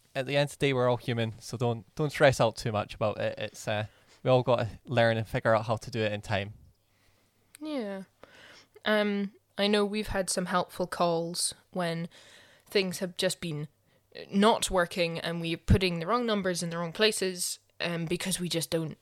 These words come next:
Speaker 2: n-, necessarily know what we're doing. We've never done this before. We've had some really good, helpful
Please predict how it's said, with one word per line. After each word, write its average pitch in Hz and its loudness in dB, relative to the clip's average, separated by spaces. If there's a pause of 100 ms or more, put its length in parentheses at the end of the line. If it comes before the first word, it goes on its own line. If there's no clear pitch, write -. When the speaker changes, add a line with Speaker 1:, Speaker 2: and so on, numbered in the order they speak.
Speaker 2:
n-, 180 -6
necessarily 190 -2
know 180 0
what 175 0
we're 175 -2
doing. 196 2
We've 170 -2
never 160 -4
done 247 -2
this 247 -4
before. 190 0 (600)
We've 185 -2
had 175 0
some 180 0
really 175 -2
good, 170 -4
helpful 165 -2